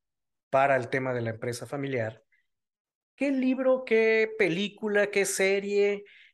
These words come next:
qué caricatura nos puedes recomendar para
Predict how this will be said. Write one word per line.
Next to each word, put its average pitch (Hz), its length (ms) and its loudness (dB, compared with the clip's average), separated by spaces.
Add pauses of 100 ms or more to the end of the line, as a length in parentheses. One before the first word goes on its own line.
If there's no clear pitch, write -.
qué 196 160 -2
caricatura 175 960 0
nos 143 220 -4
puedes 214 280 4
recomendar 147 760 -2
para 127 480 -2